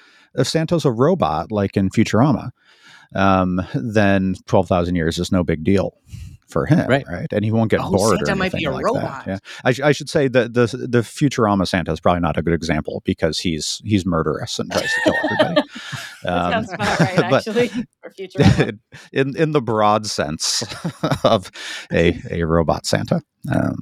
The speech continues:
Speaker 1: uh, yeah, and also,
Speaker 2: That must
Speaker 1: and actually,
Speaker 2: yeah,
Speaker 1: again,
Speaker 2: yeah.
Speaker 1: if he has time travel, um, he can be from a million years in the future after the singularity. Um,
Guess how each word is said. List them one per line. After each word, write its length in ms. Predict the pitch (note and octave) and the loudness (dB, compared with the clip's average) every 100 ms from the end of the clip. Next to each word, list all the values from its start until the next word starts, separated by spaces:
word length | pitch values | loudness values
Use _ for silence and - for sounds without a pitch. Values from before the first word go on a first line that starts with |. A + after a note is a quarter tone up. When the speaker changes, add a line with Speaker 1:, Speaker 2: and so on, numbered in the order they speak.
| _ _ _ _ - - | _ _ _ _ -18 -6
Speaker 1:
uh, 140 | F#2 | -4
yeah, 220 | F#2+ C3+ A2+ | 0 0 2
and 120 | C3 | 0
also, 240 | F#3+ E3 | 0 0
Speaker 2:
That 100 | D4 | 2
must 120 | B3+ | 0
Speaker 1:
and 100 | C#3+ | -2
actually, 320 | D3+ - F#3+ D3 | -2 -2 0 0
Speaker 2:
yeah, 60 | |
Speaker 1:
again, 320 | C#3+ A#3 B2+ F#2+ | 0 2 0 0
Speaker 2:
yeah. 60 | |
Speaker 1:
if 100 | B2 | 0
he 140 | C#3+ C3 | 2 2
has 420 | E3 D#3 - - - - - - - | 2 2 -2 -6 -14 -18 -18 -18 -12
time 240 | - F#3 B3 | -2 2 2
travel, 460 | - D#2 D#2 G#2+ _ - - - | 4 2 2 -2 _ -20 -20 -4
um, 440 | A2 G#2+ G#2+ A2 A2 | 2 4 4 2 -2
he 200 | - D3+ | 0 0
can 200 | E3 D#3+ | 0 -2
be 220 | A2+ A2+ A#2 | 0 0 0
from 220 | B2 A2+ | 0 0
a 80 | G2+ | 2
million 540 | G2 A#2+ C3 C3+ A#2+ | 2 2 2 2 2
years 400 | G#2+ G#2+ G#2+ G2+ | 2 2 2 0
in 280 | G2 G2 F#2+ | -2 0 0
the 60 | |
future 720 | F#2 - G3+ - - - F3 - _ - _ _ - | 0 4 4 2 -4 -2 -4 -6 _ -20 _ _ -4
after 380 | E2+ G#2 - A#2 | 0 0 0 0
the 140 | A#2 | 0
singularity. 840 | - G#2+ A2+ A2+ D#2+ D2 - - - _ _ - | 0 2 4 4 2 0 -2 -2 -4 _ _ -2
Um, 640 | G2+ F#2+ F2+ F2+ F2+ F2 | 2 4 4 4 2 0